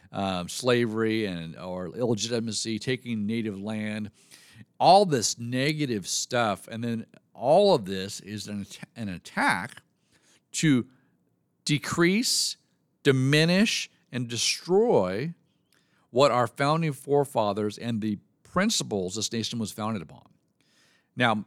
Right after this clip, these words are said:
you can disagree if you want, but historically, we had religious persecution in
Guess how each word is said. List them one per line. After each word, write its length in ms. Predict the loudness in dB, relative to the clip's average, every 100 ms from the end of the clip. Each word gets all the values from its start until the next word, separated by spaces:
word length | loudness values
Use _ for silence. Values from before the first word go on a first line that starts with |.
| -6
you 140 | -4
can 380 | -2 0 0 0
disagree 540 | 0 0 -2 -2 0
if 140 | -2 -4
you 140 | -6
want, 640 | -4 -4 -4 -6 -8 -6
but 220 | -6 -6 -8
historically, 1080 | -10 -8 -6 0 4 6 4 -4 -10 -10 -10
we 300 | -6 -4 -2
had 380 | -4 -4 -6 -8 _ -20 -14
religious 480 | -4 2 2 2
persecution 840 | -4 -6 -6 -8 -4 -2 -2 -6 -8
in 380 | -8 -6 -4 -6